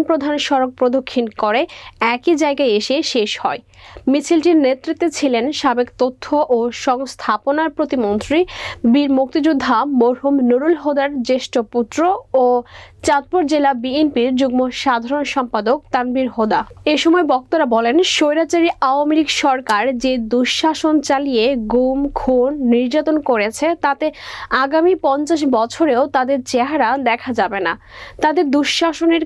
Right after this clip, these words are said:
কারণে স্বৈরাচারী শেখ হাসিনা ও তার পরিবার নিয়ে দেশ ছেড়ে পালিয়ে গেছে। বক্তারা আরও বলেন,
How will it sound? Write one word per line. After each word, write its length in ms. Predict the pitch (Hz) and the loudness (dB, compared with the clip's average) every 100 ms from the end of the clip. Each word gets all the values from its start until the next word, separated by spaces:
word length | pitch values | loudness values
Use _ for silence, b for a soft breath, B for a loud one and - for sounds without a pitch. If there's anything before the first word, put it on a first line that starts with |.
| - | 0
কারণে 320 | 262 294 294 240 311 | 0 0 0 0 -2
স্বৈরাচারী 560 | - 285 302 311 330 339 - | 0 0 0 0 2 0 0
শেখ 180 | 269 240 - | -2 -2 -4
হাসিনা 400 | 233 - 294 311 330 247 | -4 0 0 0 0 0
ও 20 | 240 233 B B - | 0 -4 B B -4
তার 160 | 254 247 262 285 | -2 -2 -4 -2
পরিবার 380 | 311 320 349 330 | 0 2 2 2
নিয়ে 180 | 320 226 262 220 | 2 2 -2 0
দেশ 180 | 247 302 - - | 0 -2 -6 -4
ছেড়ে 260 | 320 254 247 302 | 0 2 0 0
পালিয়ে 300 | 277 262 262 214 | -2 -2 -4 -4
গেছে। 280 | 170 - - - - - - - 226 | -6 -4 -4 -6 -12 -20 -14 0 2
বক্তারা 360 | 254 254 339 285 | 2 2 0 2
আরও 140 | 214 269 233 | 2 2 2
বলেন, 220 | 185 180 | 0 -2